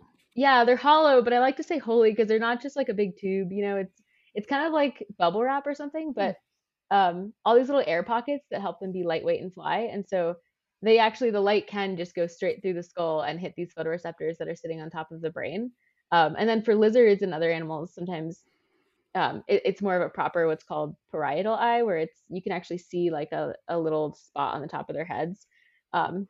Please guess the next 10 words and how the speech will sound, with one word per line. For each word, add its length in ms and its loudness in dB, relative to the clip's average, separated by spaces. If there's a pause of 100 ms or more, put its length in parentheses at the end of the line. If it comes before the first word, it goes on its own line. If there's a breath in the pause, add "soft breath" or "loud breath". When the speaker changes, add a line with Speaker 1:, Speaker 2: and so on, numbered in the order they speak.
(120)
Speaker 1:
on 140 -4
the 60 -4
skin. 460 -2 (460 soft breath)
But 180 10 (180)
I 100 10
don't 200 6
know 560 6 (300)
why 240 4
it 40 4
evolved. 560 2